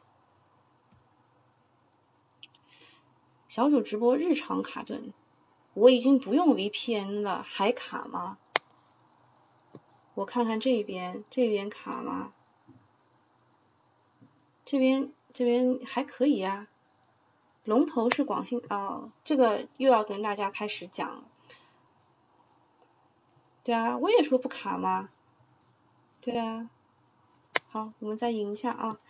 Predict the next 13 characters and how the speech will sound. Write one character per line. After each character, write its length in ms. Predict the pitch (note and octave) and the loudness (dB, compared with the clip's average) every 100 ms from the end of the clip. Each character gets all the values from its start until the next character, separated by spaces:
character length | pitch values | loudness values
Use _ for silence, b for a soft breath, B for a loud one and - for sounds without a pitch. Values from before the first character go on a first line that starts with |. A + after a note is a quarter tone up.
| B B B B _ _ | B B B B _ _
好， 160 | G#3+ G#3+ | 4 4
我 40 | |
们 120 | G#3+ | 4
开 140 | A#3 B3+ | 0 0
始 180 | A#3 | 0
讲 300 | A3+ G3 A#3+ | 0 -2 -2
这 120 | D4 - | -2 0
个 440 | F#3+ E3+ - - _ _ | 0 -2 -4 -12 _ _
概 200 | G4 C#4+ | 6 8
念 200 | G#3 F#3+ | 6 -4
股 220 | - - | -12 -14
了。 180 | - - _ b b _ | -14 -16 _ b b _
我， 340 | - G3 G#3 | -2 4 4